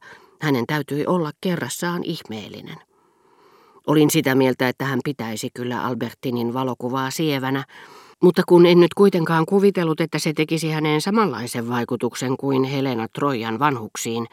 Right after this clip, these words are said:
sanoin etsintöjen lomassa vaatimattomasti, "Voi kuule, älä nyt innostu. Ensinnäkin kuva on huono,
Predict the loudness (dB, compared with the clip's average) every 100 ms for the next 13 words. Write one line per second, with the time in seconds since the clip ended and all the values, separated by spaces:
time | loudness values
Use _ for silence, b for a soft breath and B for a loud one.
0 | B B B B B -2 4 6 8 8
1 | 6 2 0 0 0 0 0 2 2 4
2 | 4 2 -2 0 0 -2 -8 -8 -4 -2
3 | -2 -6 -10 B B B B -2 -2 -4
4 | -8 -6 -8 -6 -2 0 0 0 0 2
5 | 2 0 -6 -8 B B B B B -2
6 | 0 0 0 2 0 2 4 4 2 -2
7 | -2 -2 -4 -6